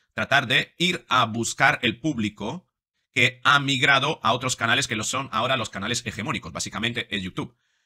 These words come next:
¿Y qué mejor manera de hablar de aquellos de los que se habla en YouTube, pero en la tele? Con el fin de que,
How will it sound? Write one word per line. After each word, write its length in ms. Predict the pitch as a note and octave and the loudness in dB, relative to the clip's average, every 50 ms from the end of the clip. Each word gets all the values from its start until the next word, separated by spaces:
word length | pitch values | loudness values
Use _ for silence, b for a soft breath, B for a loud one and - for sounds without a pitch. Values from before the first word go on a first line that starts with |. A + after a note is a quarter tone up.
| _ - | _ -14
¿Y 80 | - - | -6 0
qué 120 | - E3 | 0 2
mejor 280 | D#3+ D3 C#3 D3+ D3+ C#3+ | 2 2 2 2 2 2
manera 480 | C#3+ D3 D#3+ D#3+ E3+ F3+ - - _ _ _ | 4 4 4 4 4 2 0 -2 _ _ _
de 400 | _ A2 B2+ C3 A#2+ - _ _ - | _ -2 0 0 0 -2 _ _ 0
hablar 460 | - G#2+ A#2 A#2+ E3 D#3+ A#2 G2 F#2+ | 2 2 2 4 4 4 2 2 0
de 180 | F#2+ F#2 A#2 A2+ | -2 2 4 4
aquellos 800 | G#2 - - D#3+ F#3+ G3+ G3 G#3+ A3+ A3+ - - - - - _ _ _ _ _ _ _ _ _ _ _ _ _ | 4 4 4 4 4 4 4 2 2 2 2 2 0 -2 -8 _ _ _ _ _ _ _ _ _ _ _ _ _
de 120 | - C3+ | -2 2
los 140 | C#3+ C#3 - | 2 2 2
que 120 | - C3+ - | 2 0 2
se 180 | - - G3+ | 4 6 6
habla 280 | - - G#2 F#2+ - - | 6 6 4 2 0 2
en 120 | - A#2+ B2 | 2 4 4
YouTube, 400 | D3 C#3+ - F#3 A3 B3 - _ _ - | 4 2 0 -2 -4 -4 -6 _ _ 0
pero 180 | - D#3 D#3 D#3 | 2 4 4 4
en 80 | C#3+ | 4
la 120 | C3+ - - | 2 2 0
tele? 280 | F3+ - - - _ _ _ _ _ _ | -2 -6 -6 -8 _ _ _ _ _ _
Con 160 | - A2 A2+ | -6 -4 -2
el 60 | G#2+ | 0
fin 160 | - F3 D#3+ | 0 2 2
de 120 | C#3+ C3 - | 2 2 4
que, 340 | D3+ D#3 F3 - - _ | 4 4 2 2 -4 _